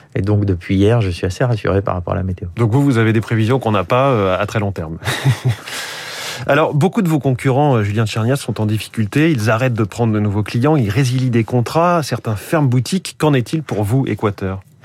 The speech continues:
Speaker 1: Alors, c'est un métier difficile et donc je regrette qu'effectivement, euh, beaucoup de confrères, euh, soient obligés de, de, de, de fermer les portes.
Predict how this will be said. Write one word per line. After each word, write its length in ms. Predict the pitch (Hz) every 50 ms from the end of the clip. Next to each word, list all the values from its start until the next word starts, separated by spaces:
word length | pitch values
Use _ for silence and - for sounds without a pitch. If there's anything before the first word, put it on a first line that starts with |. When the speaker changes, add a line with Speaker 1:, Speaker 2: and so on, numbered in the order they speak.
| - - - - - - - -
Speaker 1:
Alors, 140 | - 113 113
c'est 120 | - -
un 60 | 151 160
métier 240 | 160 160 143 -
difficile 500 | 143 131 135 123 131 123 - 185 196 190
et 80 | 170 139
donc 200 | 117 123 123 120
je 100 | 113 113
regrette 420 | 107 110 113 110 131 135 127 - -
qu'effectivement, 760 | - 107 101 92 117 107 95 - 113 110 123 127 127 117 104
euh, 60 | 95
beaucoup 280 | 90 98 104 - 123
de 60 | 107 -
confrères, 540 | - 107 101 - - 123 117 113 104 95 90 - - - - - - - - -
euh, 40 |
soient 180 | - - - 107
obligés 240 | 101 98 104 113 110
de, 300 | 98 101 95 95 95 98
de, 380 | 98 101 104 104 104 67 67 65
de, 340 | - - 110 104 101 107 -
de 140 | - - 104
fermer 300 | 98 - 113 101 110 110
les 100 | 104 104
portes. 360 | - 151 170 170 - - -